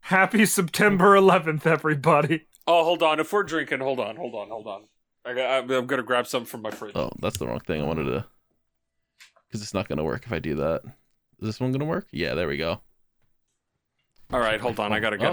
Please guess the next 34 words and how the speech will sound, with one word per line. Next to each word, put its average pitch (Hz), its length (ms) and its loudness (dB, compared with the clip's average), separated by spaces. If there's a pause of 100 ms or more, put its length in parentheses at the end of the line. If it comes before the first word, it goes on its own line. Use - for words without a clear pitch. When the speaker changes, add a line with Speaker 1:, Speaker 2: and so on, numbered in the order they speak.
Speaker 3:
no, 147 60 -2
Speaker 2:
it. 160 60 -4
Speaker 3:
there 120 80 0
Speaker 2:
I 117 40 2
Speaker 3:
it 110 60 -4
Speaker 2:
gotta 110 140 0
Speaker 3:
is. 104 60 -4
Speaker 2:
get 104 120 -4
a 98 60 -10
fucking 104 340 -10
look 101 220 -10
at 101 100 -12
this. - 400 -8 (540)
Speaker 3:
Yeah. 120 220 -2 (2750)
Speaker 2:
There 127 260 -2
we 107 80 -8
go. 151 240 0 (440)
I'm 110 80 -14
all 110 100 -10
cracked 127 360 -2
out. 185 200 2 (640)
Speaker 3:
You 107 120 0
all 104 80 0
here? 151 260 -2 (760)
Speaker 2:
Yep. - 220 0 (1040)
Let 127 100 -8
me 123 60 -6
see 127 200 0
it. 101 140 -2 (760)
Oh, 147 680 4
oh, 139 400 4
yeah, 117 600 2
that 139 240 2
looks 123 280 -6